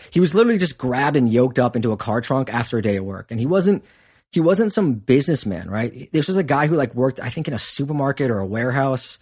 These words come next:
you know, and he gets brought to a house full of other kidnapped victims.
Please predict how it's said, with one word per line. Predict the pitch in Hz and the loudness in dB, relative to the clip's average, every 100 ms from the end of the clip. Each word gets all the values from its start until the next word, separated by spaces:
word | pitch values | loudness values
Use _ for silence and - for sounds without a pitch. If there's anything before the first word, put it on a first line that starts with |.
| _ _ _ _ - | _ _ _ _ 0
you | |
know, | 147 135 - _ _ _ | 4 4 2 _ _ _
and | - 135 143 | -14 -6 -4
he | 147 | -2
gets | 143 - | -4 -6
brought | - 143 - | -2 0 0
to | 131 | -2
a | |
house | 127 127 - | 0 0 -2
full | 135 | -4
of | 113 | -4
other | 131 127 | -2 -4
kidnapped | 117 127 117 98 | -2 -2 -2 -2
victims. | 117 117 123 123 | -2 0 0 0